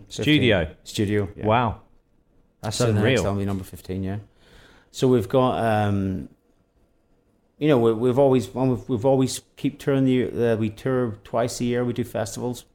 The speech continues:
Speaker 2: every summer, you know.
Speaker 1: I saw you at Hellfest in France,
Speaker 2: Mm-hmm.
Speaker 1: I wanna say three years ago,
Speaker 2: Mm-hmm.
Speaker 1: three or four.
Speaker 2: Yeah, yeah.
Speaker 1: And the size of the crowd you were playing to was, like, what you'd see for a headline act at Download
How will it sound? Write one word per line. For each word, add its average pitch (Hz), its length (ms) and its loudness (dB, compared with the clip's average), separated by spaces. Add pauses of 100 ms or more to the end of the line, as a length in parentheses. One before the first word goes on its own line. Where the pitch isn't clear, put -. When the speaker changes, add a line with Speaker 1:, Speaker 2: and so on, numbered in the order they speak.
(160)
Speaker 2:
every 117 180 -4
summer, 120 420 -4
you 110 140 -6
know. 107 220 -4
Speaker 1:
I 127 120 4
saw - 200 0
you 117 240 6
at - 80 0
Hellfest 113 760 0
in 90 140 -4
France, 95 720 -2
Speaker 2:
Mm-hmm. 98 100 -6
Speaker 1:
I - 20 -2
wanna 92 200 -2
say 82 440 -2
three 107 400 -4
years 113 320 0
ago, 113 300 -2 (120)
Speaker 2:
Mm-hmm. 117 240 0
Speaker 1:
three 110 160 0
or 107 60 2
four. 104 240 0
Speaker 2:
Yeah, 120 60 4
yeah. 117 220 0 (360)
Speaker 1:
And 107 200 2
the 107 80 4
size 135 500 4
of 92 100 0
the 92 80 -2
crowd 123 400 4
you 95 80 2
were 90 80 2
playing 107 400 2
to 82 320 -2
was, 85 320 -6 (180)
like, 90 300 -4 (200)
what 107 240 -2
you'd 104 200 -2
see 101 400 0
for 98 260 -2
a 90 60 0
headline 95 640 0
act - 500 -8
at 92 320 -6
Download 90 560 0